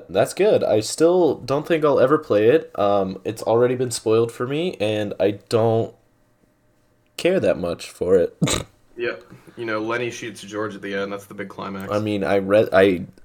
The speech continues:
Speaker 1: I opened a book in high school, and that was the first thing on the first page.
Speaker 2: I wonder if you and I got the same fucking copy, 'cause that's what happened to me, too.
Speaker 1: Yeah.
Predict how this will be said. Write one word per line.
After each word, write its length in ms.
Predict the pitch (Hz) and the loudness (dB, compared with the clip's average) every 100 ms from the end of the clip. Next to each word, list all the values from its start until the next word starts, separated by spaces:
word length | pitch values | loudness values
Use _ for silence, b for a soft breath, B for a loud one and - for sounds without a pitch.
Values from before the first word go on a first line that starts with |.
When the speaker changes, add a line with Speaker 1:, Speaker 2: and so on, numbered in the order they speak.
| - | 2
Speaker 1:
I 240 | 101 104 | 4 6
opened 380 | - 113 117 98 | 6 4 4 4
a 40 | 90 | 4
book 360 | 92 104 - | 8 6 4
in 440 | - 95 92 92 92 | -2 0 0 -2 -4
high 220 | - 98 | 0 0
school, 500 | - - 92 92 - | 0 -2 0 0 -2
and 160 | 92 92 | 0 2
that 100 | 95 | 4
was 240 | 95 95 - _ - | 4 2 -2 _ 2
the 120 | 101 | 2
first 420 | 87 - 98 - | 2 2 2 2
thing 200 | - 90 | 0 0
on 120 | 92 95 | 0 -4
the 80 | |
first 340 | 95 - 92 - | -4 -2 -2 -2
page. 360 | 92 87 - - b b b b b - | -2 -2 -2 -18 b b b b b -2
Speaker 2:
I 80 | |
wonder 240 | 156 196 190 | 0 2 0
if 100 | 147 | 0
you 60 | |
and 100 | 151 | -2
I 100 | 151 | -2
got 160 | 135 127 | -2 -2
the 60 | 123 | -4
same 280 | - 131 | -4 -4
fucking 320 | 127 131 123 113 | -4 -4 -4 -4
copy, 340 | 117 120 107 | -2 -2 -6
'cause 120 | 101 | -10
that's 160 | 113 113 | -8 -6
what 80 | 113 | -4
happened 220 | 113 113 | -4 -6
to 60 | 104 | -10
me, 180 | 113 | -12
too. 260 | 104 113 107 | -10 -8 -2
Speaker 1:
Yeah. 380 | 98 90 92 107 | 4 8 8 6